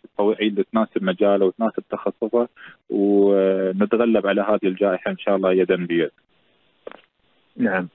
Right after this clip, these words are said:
Speaker 2: إن شاء الله. آه، دكتور خالد لوتا، رئيس مجلس الشباب بهيئة الصحة بدبي، كل الشكر والتقدير لك الحقيقة. شكرا لكم وشكرا لجهودكم الجبارة الحقيقة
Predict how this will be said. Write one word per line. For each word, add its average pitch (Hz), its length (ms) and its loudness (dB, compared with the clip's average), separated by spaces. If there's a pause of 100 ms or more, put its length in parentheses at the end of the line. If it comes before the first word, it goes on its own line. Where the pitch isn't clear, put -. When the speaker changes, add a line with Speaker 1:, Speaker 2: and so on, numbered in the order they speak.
Speaker 2:
إن - 80 -8
شاء 107 100 2
الله. 95 160 -2 (320)
آه، 123 120 2
دكتور 127 320 0
خالد 143 720 0
لوتا، 117 460 0
رئيس 117 320 -4
مجلس 160 600 -2 (240)
الشباب 147 480 0 (180)
بهيئة 104 420 -6
الصحة 113 640 -4 (340)
بدبي، 127 540 0
كل 143 240 -2
الشكر 123 380 -4
والتقدير 113 520 -2
لك 113 140 -2 (180)
الحقيقة. 113 540 -4
شكرا - 360 -6
لكم 123 420 -4
وشكرا 120 360 -6
لجهودكم 117 640 -2
الجبارة 117 500 0
الحقيقة 110 600 -4